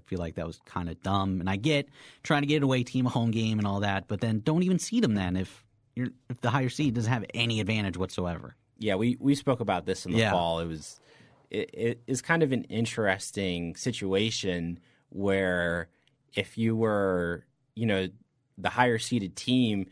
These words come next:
Speaker 2: you're really kinda hoping that the team that hosted last round, you know, wins. Obviously, I mean, you, you, you have no say over it.
Speaker 1: Yeah.
Speaker 2: I mean, it doesn't really matter, but, I mean, you, you want the home game no matter what. You don't wanna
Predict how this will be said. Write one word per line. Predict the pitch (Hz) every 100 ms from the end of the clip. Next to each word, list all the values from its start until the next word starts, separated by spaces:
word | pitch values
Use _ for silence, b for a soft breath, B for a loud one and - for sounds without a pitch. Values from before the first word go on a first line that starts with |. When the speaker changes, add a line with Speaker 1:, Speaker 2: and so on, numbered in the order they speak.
| b b _
Speaker 2:
you're | 110 104
really | 127 120
kinda | 113 - 110
hoping | 92 135 151 123 113 101
that | 87 95
the | -
team | 107 143 139
that | 92
hosted | - 147 185 - 117
last | 104 92 - -
round, | 92 85 80 82 80 b b b b
you | -
know, | 113
wins. | 98 107 104 107
Obviously, | 113 113 - 98
I |
mean, | 90 90
you, | 90 82 _ _ b b b -
you, | 117 107
you | - 143
have | 127
no | 147 131
say | - 123 110 107
over | 101 90 90
it. |
Speaker 1:
Yeah. | 110
Speaker 2:
I | 90
mean, | 90
it | 92
doesn't | 98 92
really | 87 82
matter, | 80 85 95 101 87
but, | 87 87 - B B
I | -
mean, | 113
you, | 117 123 -
you | 123
want | 120 123 147
the | 95
home | 110 120 123
game | 107 92
no | 92
matter | 98 110 98
what. | 101 101
You | 92
don't | 92 104 92
wanna | 95 98 92